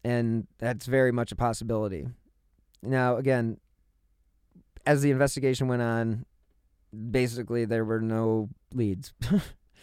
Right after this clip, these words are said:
And, uh, around nineteen twenty-five, a Wall Street Journal reporter visited the site on the explosion's anniversary,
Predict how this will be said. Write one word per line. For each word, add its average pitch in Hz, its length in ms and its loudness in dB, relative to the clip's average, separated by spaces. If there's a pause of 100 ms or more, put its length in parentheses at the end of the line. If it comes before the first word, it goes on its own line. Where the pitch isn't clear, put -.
(460)
And, 113 520 0
uh, 110 260 0
around 123 240 2
nineteen 131 360 -2
twenty-five, 120 520 0
a - 20 -6
Wall 113 200 -2
Street 113 200 -6
Journal 117 280 -2
reporter 113 340 -2
visited 110 380 -6
the 107 100 -6
site 151 300 4
on 139 60 -2
the 131 60 -2
explosion's 123 520 -2
anniversary, 147 720 0